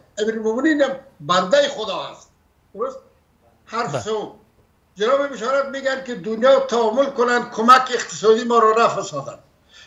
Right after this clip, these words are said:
Speaker 1: کمک اقتصادی سیاسی خلاص ما رو به رسمیت بشناسن. وقتی که حکومت تعریف می‌کنم به این محترم، دولت تعریف می‌کنم،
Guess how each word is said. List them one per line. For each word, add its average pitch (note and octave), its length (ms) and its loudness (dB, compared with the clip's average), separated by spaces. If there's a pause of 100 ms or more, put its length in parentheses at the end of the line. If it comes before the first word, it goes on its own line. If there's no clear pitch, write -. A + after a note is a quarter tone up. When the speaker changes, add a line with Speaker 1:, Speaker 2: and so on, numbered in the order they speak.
(100)
Speaker 1:
کمک A#3 360 6
اقتصادی G#3+ 640 2
سیاسی B3 540 2
خلاص C4 360 4
ما C4 180 2
رو B3 140 4
به A#3+ 120 6
رسمیت A#3+ 320 0
بشناسن. - 540 -8 (920)
وقتی C#4 380 4
که D3+ 260 0 (1080)
حکومت A#3 600 2
تعریف A3+ 360 0
می‌کنم G3 340 -6
به G3 60 -2
این G3+ 220 -2
محترم، F3+ 640 -2
دولت G#3 440 2
تعریف G3+ 280 6
می‌کنم، D3 380 -8